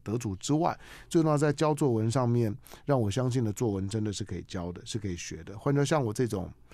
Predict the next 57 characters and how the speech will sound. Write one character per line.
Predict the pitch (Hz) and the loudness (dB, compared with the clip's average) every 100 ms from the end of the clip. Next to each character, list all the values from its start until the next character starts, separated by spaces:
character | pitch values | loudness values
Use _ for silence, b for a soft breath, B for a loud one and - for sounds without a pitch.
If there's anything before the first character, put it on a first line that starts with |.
| B B B | B B B
曾 | 135 151 | 2 4
经 | 160 165 | 4 4
受 | 180 135 | 4 2
困 | 135 139 | 2 2
于 | 110 104 104 | 2 0 -2
文 | 110 101 120 | -2 -2 -2
字、 | 123 143 117 | 0 0 0
受 | - 143 | 0 0
困 | 147 120 | 2 0
于 | |
语 | 110 98 | -2 -6
言 | 90 104 | -6 -4
表 | 95 85 | -6 -6
达 | 98 | -4
能 | 101 92 107 | -4 -2 -2
力 | 101 | -2
的 | 85 | -4
人， | 71 64 - b b b - - | -10 -16 -18 b b b -20 -2
因 | 185 | 2
为， | 190 226 | 2 4
因 | |
为 | 240 | 2
我 | 117 92 | 2 0
受 | - | 0
困 | 143 143 | 2 2
了 | 120 | 0
非 | 120 | -2
常 | 139 107 - | -2 -4 -4
久， | - 69 - | -8 -8 -6
我 | 104 | 0
一 | 147 | 0
直 | 156 | 0
觉 | - 113 | -2 -2
得 | 110 110 110 - - - - | 0 -2 -4 -8 -18 -20 -16
除 | - 151 | -2 2
了 | 185 151 - - | 2 0 -6 -10
自 | - 175 | -4 0
己 | 170 | 4
努 | 147 117 | 4 4
力 | 165 | 4
的 | 151 | 2
去 | - | 0
撞 | 147 202 143 | 0 2 4
墙， | 113 - 104 | 2 -2 -4
不 | 120 | 0
管 | 156 | 2
那 | 131 | 2
个 | 147 | 0
墙 | - 113 123 | 0 -6 -2
多 | 156 151 | 0 2
厚， | 170 | 2
我 | 101 | 2
一 | |
定 | 110 135 | 0 -2
要 | |
撞 | 123 165 123 | 0 0 0
破 | 107 151 | 0 -2